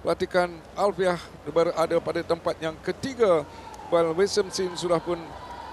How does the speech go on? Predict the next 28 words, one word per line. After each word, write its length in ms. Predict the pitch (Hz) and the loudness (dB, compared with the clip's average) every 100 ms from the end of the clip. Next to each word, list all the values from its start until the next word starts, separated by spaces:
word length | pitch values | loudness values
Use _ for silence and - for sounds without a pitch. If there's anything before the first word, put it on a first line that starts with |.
| - - 175 | -14 -8 -6
mengambil 400 | 190 196 190 185 | -4 2 6 6
alih 160 | 175 | 4
tempat 320 | 165 165 170 - | -2 0 0 0
yang 160 | 160 | -6
kedua. 480 | 156 208 226 214 185 | 0 -2 2 2 2
Sambil 320 | 190 185 185 165 | 2 2 2 0
itu, 320 | 170 170 165 151 - - - - - - - - - - - - - - - - - | 0 0 0 -2 -12 -16 -16 -16 -18 -18 -18 -18 -16 -16 -14 -12 -12 -12 -14 -14 0
Kyo 240 | 214 185 | 2 2
Ho 160 | 185 180 | 2 0
Yin 240 | 185 240 156 - - - - - - | -2 -8 -10 -12 -10 -10 -8 -10 0
masih 320 | 156 170 185 175 | 0 0 0 0
lagi 160 | 165 | 0
berada 320 | 160 - 170 | -2 0 0
di 160 | 165 160 | 0 0
tempat 320 | 165 160 160 - | -2 0 -4 -2
yang 160 | 156 151 | -4 -2
pertama. 480 | 156 202 208 220 | 0 0 0 -2
Peserta 400 | 208 185 175 175 | -2 -2 -2 -4
Thai 160 | - 170 160 | 0 0 2
ditinggalkan. 480 | 160 165 175 170 190 | -6 0 0 2 0
Perhatikan 400 | 180 180 185 180 | 2 2 2 0
Wilson 240 | 175 180 185 | 2 0 0
Sim 240 | - 208 | -2 -4
sudah 240 | - 185 180 | 0 0 2
melonjakkan 480 | 185 190 185 180 | 0 2 0 2
dirinya 400 | 180 180 185 185 | 2 2 0 -2
ke 80 | 175 | -2
depan 240 | 196 190 | -2 2